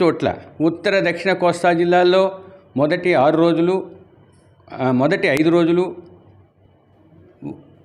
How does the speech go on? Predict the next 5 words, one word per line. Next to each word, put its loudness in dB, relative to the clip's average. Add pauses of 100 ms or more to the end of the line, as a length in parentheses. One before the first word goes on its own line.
(760)
భారీ 0
వర్షపాతం 0 (160)
నమోదయ్యే 2
అవకాశం 0
ఉంది. -4